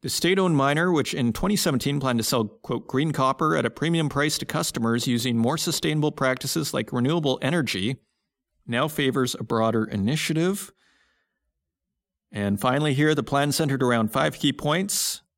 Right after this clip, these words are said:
seeks to reduce around three quarters of the company's carbon emissions by creating what it calls a, quote, "one hundred percent clean energy matrix,"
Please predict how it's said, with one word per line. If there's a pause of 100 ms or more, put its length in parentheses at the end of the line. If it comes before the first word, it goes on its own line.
(120)
seeks
to
reduce
around
three
quarters
of
the
company's
carbon
emissions
by
creating
what
it
calls (640)
a,
quote,
"one
hundred
percent
clean
energy
matrix,"